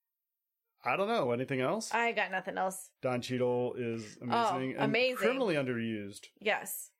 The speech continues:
Speaker 1: in
Speaker 2: Yes.
Speaker 1: anything that isn't starring Don Cheadle.
Speaker 2: Right. I want, I want more of him in sparkly suits.
Speaker 1: I would,
Speaker 2: Always.
Speaker 1: if they went back and they mapped Don Cheadle into Casablanca, The Matrix.
Speaker 2: Yes.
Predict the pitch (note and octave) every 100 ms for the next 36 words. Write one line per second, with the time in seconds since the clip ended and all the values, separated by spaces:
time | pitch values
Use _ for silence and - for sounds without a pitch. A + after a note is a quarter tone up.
0 | _ _ _ _ C3+ C3 B2 C#3+ C#3 C3+
1 | C3+ B2+ A#2+ A#2+ A2 C3 A#2 A#2 - A#2
2 | A2+ A2 G#2 A2+ G#2+ - - G3 G#3 -
3 | G#3 G#3+ A3 G#3 G#3 G3+ F#3+ E3+ G#3 G#3
4 | G3+ A3 F3+ E3+ F#3+ - _ F#3+ F#3+ -
5 | - - F3+ - - - - - - F#3+
6 | D4+ C#4 A3 - E3 - - - - E3+
7 | F#3+ F#3+ A#3 G#3 G3 F#3+ E3 C#3+ - _
8 | _ _ _ _ _ _ E3+ D3 C#3 B2
9 | - C#3 C3 A#2+ - F3 D#3 A#2+ A2 A#2+
10 | B2 A#2 - B2+ A#2 A2+ A2 G#2+ A2 A2
11 | - G2+ A2+ A2 A2 G#2+ G#2 G#2+ A2+ -
12 | - - - A2+ C#3 C3+ B2+ B2+ - B2
13 | A#2+ A2+ C4 F#4+ G#4 E4+ C#4 B3 A3+ G3+
14 | G3 G3+ - -